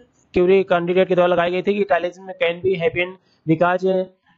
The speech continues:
many others reason like hypervolemia, roadside accident, seizures, specific reason for pregnancy is called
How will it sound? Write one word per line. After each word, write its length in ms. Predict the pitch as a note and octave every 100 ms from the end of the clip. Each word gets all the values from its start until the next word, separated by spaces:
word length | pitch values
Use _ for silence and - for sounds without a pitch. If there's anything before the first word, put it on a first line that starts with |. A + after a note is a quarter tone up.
| _ _ _
many 360 | D#3+ F3+ G3 G#3+ A3+ A3+ -
others 340 | F3 G3+ G#3 F#3+
reason 300 | F#3 F#3+ G3 F#3 F3+
like 260 | F#3 F#3 G3 F#3+ G3 G3 F3+
hypervolemia, 800 | F3 F#3+ F3+ F3+ F3 F3 F#3 F#3 E3+
roadside 600 | E3+ F#3 - E3 F3 D#3+
accident, 580 | D#3+ F#3+ F3+ F#3+ F#3 F#3+ F#3+ -
seizures, 420 | F3 E3+ F#3+ F#3+ G3 G3+ _ _ E3+ E3
specific 400 | F3+ F3+ F#3 F#3+ F#3 F#3 - E3
reason 240 | E3 F#3
for 180 | F3 E3 E3+ - _ _ _ _ _ _ _ _ _ -
pregnancy 500 | F3 F3 F3 G3 F#3+
is 120 | F3 -
called 380 | F3 F3 F3+